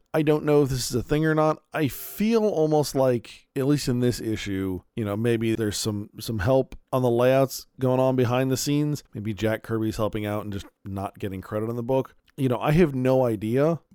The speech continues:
but I appreciate the fact that as Don Heck has gone along this book, there has been a significant increase in the quality of his layouts, which is great because it meshes very nicely with the high quality of his art. So his ability to tell a story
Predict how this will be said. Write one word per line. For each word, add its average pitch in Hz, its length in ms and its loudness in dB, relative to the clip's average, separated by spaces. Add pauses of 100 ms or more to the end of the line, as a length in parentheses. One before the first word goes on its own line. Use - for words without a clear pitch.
(120)
but 113 340 0
I 127 120 2
appreciate 139 500 0
the 120 80 -2
fact 123 340 0
that 104 340 0
as 123 200 2
Don 127 200 2
Heck 120 220 0
has 107 140 -6
gone 101 200 -2
along 117 380 0
this 104 160 -6
book, 110 400 0 (120)
there 123 120 2
has 113 220 -2
been 107 160 -2
a 104 100 -2
significant 110 680 -4
increase 101 600 -6
in 95 200 -10
the 92 100 -8
quality 101 440 0
of 90 80 -6
his 87 140 -8
layouts, 90 640 -8 (200)
which 139 200 0
is 131 140 0
great 180 440 0
because 127 320 -2
it 127 100 -2
meshes 123 380 0
very 110 200 -2
nicely 104 360 -4
with 95 140 -8
the 98 80 -6
high 104 180 -4
quality 90 480 -4
of 80 80 -10
his 80 160 -10
art. - 340 -16 (180)
So 107 500 -2 (100)
his 127 240 -2
ability 131 540 2
to 110 120 -2
tell 127 400 0
a 107 60 -4
story 98 800 -4